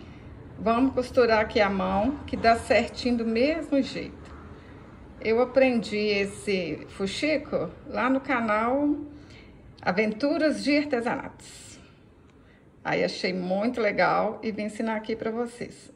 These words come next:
Ó, é só dar pontinhos à mão, gente, olha.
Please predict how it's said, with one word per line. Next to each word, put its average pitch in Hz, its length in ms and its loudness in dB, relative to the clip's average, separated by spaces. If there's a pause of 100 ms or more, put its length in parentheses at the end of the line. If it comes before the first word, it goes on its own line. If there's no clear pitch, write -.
Ó, - 260 0 (880)
é - 160 -2
só 247 560 2
dar 226 200 0
pontinhos 226 600 -2
à 247 140 0
mão, 202 340 0
gente, - 400 -6
olha. 185 340 0